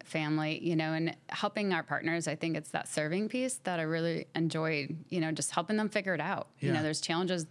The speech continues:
Speaker 1: they come to Titus for a reason, right? They usually
Speaker 2: Yeah.
Speaker 1: have a challenge or an open position. And so I think it's finding out where they've started, where are they today, and where do they wanna go? And
Speaker 2: Yeah.
Speaker 1: then kinda matching all those pieces up.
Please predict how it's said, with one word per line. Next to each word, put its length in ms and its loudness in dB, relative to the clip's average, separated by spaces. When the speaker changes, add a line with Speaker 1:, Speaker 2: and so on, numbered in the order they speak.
Speaker 1:
they 100 2
come 180 0
to 60 0
Titus 380 -2
for 160 -4
a 40 -4
reason, 580 0
right? 180 -4
They 80 0
usually 320 2
Speaker 2:
Yeah. 120 0
Speaker 1:
have 100 -2
a 40 -4
challenge 480 0
or 140 -2
an 140 -4
open 240 -2
position. 420 0
And 160 0
so 240 -2
I 60 -2
think 140 2
it's 160 -2
finding 320 2
out 400 0
where 340 0
they've 180 -2
started, 560 -2
where 260 0
are 60 2
they 160 -2
today, 460 0
and 260 0
where 140 0
do 80 -2
they 100 -2
wanna 320 -2
go? 360 -2
And 160 0
Speaker 2:
Yeah. 60 0
Speaker 1:
then 100 -2
kinda 220 -2
matching 540 -2
all 160 -4
those 180 -4
pieces 380 -6
up. 180 -6